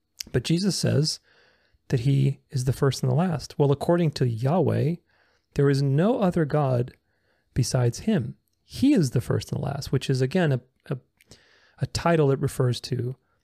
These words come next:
self-existence. He's the first, meaning he was before all things. He's the creator. He's self-existent. And he's the last, meaning he's gonna outlive everybody. Now, of course, we're all gonna live forever together with him, but that's the point, is he's outlives everybody.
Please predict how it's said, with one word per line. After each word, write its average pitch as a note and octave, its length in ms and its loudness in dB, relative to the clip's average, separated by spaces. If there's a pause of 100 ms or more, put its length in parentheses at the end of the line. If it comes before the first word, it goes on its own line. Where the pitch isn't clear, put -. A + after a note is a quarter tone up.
self-existence. - 960 -2
He's B2 240 -2
the C3 80 -2
first, D#3 360 2
meaning B2+ 220 2
he B2 100 0
was A#2 120 -2
before B2 340 0
all G#2 120 0
things. - 520 -4 (960)
He's A2 180 -4
the A#2 60 -4
creator. A#2+ 460 0
He's A2 180 -4
self-existent. - 880 -4 (180)
And B2+ 100 0
he's C3+ 160 0
the C3+ 80 0
last, B2+ 360 0
meaning A#2 180 0
he's A2+ 120 -4
gonna A2+ 220 -2
outlive B2 400 0
everybody. A#2 340 -2
Now, B2 140 -2
of - 100 -8
course, D3+ 240 0
we're C3 60 2
all A#2+ 80 2
gonna A2+ 120 -2
live C3 320 0 (360)
forever E3 340 2
together C3+ 420 2
with E3 200 0
him, B2+ 160 0
but A#2+ 260 0 (560)
that's - 240 -2
the - 100 -6
point, A#2+ 300 0
is C3 140 -6
he's A#2 380 -4 (100)
outlives C3+ 600 2
everybody. C3 540 -4